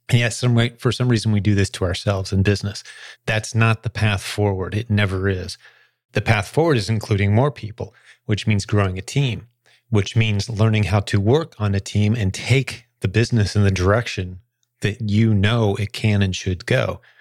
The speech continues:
And you know you're doing it right when you're serving more customers in a better way, making more money while you're doing it, which means you're profitable. And if you disagree with that statement, I would like for you to introduce me to some businesses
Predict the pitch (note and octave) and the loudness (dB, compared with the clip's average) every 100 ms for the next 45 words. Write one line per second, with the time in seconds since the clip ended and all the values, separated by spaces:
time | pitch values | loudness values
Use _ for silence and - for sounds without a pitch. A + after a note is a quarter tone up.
0 | _ _ _ - G#2 G#2+ A#2+ B2 G#2 A2 | _ _ _ 0 4 6 4 4 2 0
1 | G#2 F2+ F#2 D3 C#3 A#2 - _ _ _ | 0 -4 -2 0 0 -2 -8 _ _ _
2 | _ _ _ G#2+ G2+ F#2 - A2+ G2 F#2 | _ _ _ 0 2 0 0 0 0 0
3 | G2+ F2+ - D3 - - F#2 F2+ F#2+ - | 0 -2 0 -2 -2 -4 -4 -2 -4 -8
4 | - _ _ _ _ - A2 G2+ G#2 G2 | -14 _ _ _ _ -2 0 2 2 0
5 | F#2 F#2 C3 A2+ F#2 F#2 - _ - _ | 0 0 0 0 -2 -6 -14 _ -20 _
6 | _ _ G#2 G#2 G2 G2 G2 F#2+ F#2 G#2 | _ _ 0 0 0 -2 2 2 4 4
7 | A#2 G2 F2+ F#2 E2 D#2+ A#2+ C3+ G2 F2+ | 4 0 0 -2 -4 -4 0 0 0 -4
8 | F#2 - _ _ _ - G2 - G2 F#2 | -8 -12 _ _ _ -6 -4 0 0 2
9 | F#2 - - A2+ A2+ - - - E2 G2 | -2 -2 0 2 0 -6 -12 -10 -8 -4
10 | G2 G#2 G#2+ - F#2+ G#2+ F3 D#3+ G2 F2+ | -4 -2 -4 -4 -2 0 2 2 2 -2
11 | - - F#2 G#2 A#2 G#2 G#2+ G#2+ G#2+ - | -2 -4 0 0 0 0 0 2 0 0
12 | A2+ G#2 G2 G#2 G#2+ G2 G2+ - A2 G#2 | 0 0 0 -2 0 0 0 0 -2 0
13 | - A2 F#2+ G2+ G#2 G2 - A2+ G#2 | 0 0 2 2 2 0 0 0 -2